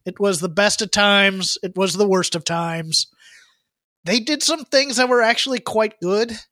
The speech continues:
and then they just did bottom of the barrel garbage. Where should we begin, Chris?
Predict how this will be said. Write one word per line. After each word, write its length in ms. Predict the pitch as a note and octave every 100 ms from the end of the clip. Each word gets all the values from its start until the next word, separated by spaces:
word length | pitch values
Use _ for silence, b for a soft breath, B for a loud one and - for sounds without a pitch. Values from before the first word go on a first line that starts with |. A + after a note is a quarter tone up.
| _ _ -
and 160 | G#3+ A3
then 160 | A3+
they 140 | A3 A3+
just 380 | F#3 G#3 F3
did 320 | G3 G3+ F3+ D3
bottom 360 | F3 G3+ G#3
of 100 | G#3
the 80 | F#3+
barrel 680 | D#3 E3 F#3+ F#3+ F#3 D#3+ -
garbage. 520 | F3+ F3 E3+ D#3 D3 -
Where 260 | F#3+ A#3+
should 200 | B3+ B3
we 140 | F#3 G3+
begin, 480 | F3 D#3+ F#3 F#3 F3
Chris? 440 | - F3+ E3+ -